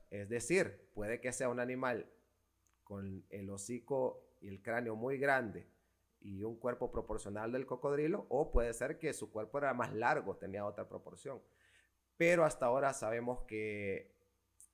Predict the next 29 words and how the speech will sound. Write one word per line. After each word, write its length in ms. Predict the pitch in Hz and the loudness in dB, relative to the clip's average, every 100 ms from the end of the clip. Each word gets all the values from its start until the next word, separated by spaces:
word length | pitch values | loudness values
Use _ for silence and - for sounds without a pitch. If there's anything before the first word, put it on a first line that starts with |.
| _ _ _ _ _ - | _ _ _ _ _ -6
le 180 | 127 135 | 0 0
hemos 200 | 143 143 | 2 2
medido 380 | 123 131 139 | 2 2 2
de 80 | 131 | 2
esa 180 | 127 123 | 2 0
manera 320 | 123 123 139 | 0 0 2
y 40 | 123 | 2
lo 100 | 117 | 0
hemos 140 | 113 | -2
medido 200 | 107 110 | -2 -2
en 120 | 107 | -2
doce 200 | 110 107 | -2 -2
metros, 320 | 104 90 - - | -4 -2 10 10
perdón. 300 | - 80 - - _ - _ _ _ _ | 10 -2 -8 -12 _ -20 _ _ _ _
Tiene 340 | 143 147 180 | 2 2 2
una 800 | 170 170 165 143 135 123 113 107 | 2 2 2 0 2 2 2 0
protuberancia 720 | 131 131 143 135 120 139 170 160 | -2 -2 0 4 4 4 2 2
en 80 | |
la 140 | 123 - | 0 -2
punta 340 | 135 139 143 | -6 -2 0
del, 440 | 135 120 107 98 - | 2 0 -2 -6 -2
del 220 | 113 104 | -2 0
hocico 540 | 107 - 135 - 170 | -4 -4 -4 -2 -2
como, 720 | 160 120 113 107 101 98 87 78 | 0 0 0 -2 -2 -2 -4 -6
como 200 | 113 107 | -6 -4
los 140 | 107 | -6
tienen 240 | - 131 135 | -4 0 0
los 100 | 127 | 2
gaviales, 840 | 113 113 120 117 143 170 - - | 2 2 6 6 6 0 -4 -14